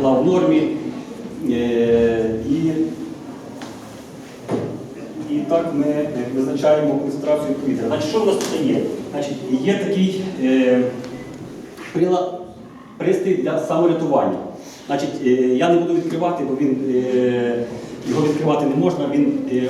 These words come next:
одноразовий. Значить, що це є таке? Е, прилад, в який, бачите, ви бачите, як він виглядає. Значить, у разі того, якщо є задимлення, і вам треба, е, пройти те-, за-, задимлену територію, так,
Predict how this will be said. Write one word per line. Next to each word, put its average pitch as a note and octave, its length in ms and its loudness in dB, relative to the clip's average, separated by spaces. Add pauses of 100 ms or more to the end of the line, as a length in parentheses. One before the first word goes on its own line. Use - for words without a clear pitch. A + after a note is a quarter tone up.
(100)
одноразовий. D#3+ 600 2 (500)
Значить, - 220 0
що G#3+ 140 0
це F3+ 120 2
є E3+ 100 6
таке? - 440 2 (380)
Е, A2 320 0 (960)
прилад, F#3+ 440 4 (180)
в - 20 -2
який, E3 400 -2
бачите, - 200 0 (160)
ви C#3+ 80 -2
бачите, D3+ 220 2
як - 100 -2
він C#3+ 160 0
виглядає. E3+ 440 0 (180)
Значить, C#3 300 -6 (320)
у G3 60 0
разі E3+ 220 2 (160)
того, D#3+ 180 2
якщо C#3+ 260 0
є E3 100 4
задимлення, E3 600 2 (340)
і - 20 -4
вам D3+ 200 2
треба, D3 560 2 (100)
е, A#2 540 0 (360)
пройти D#3 380 2
те-, - 280 -4
за-, D3+ 200 -2 (140)
задимлену E3 440 2
територію, F3 600 0
так, - 320 -2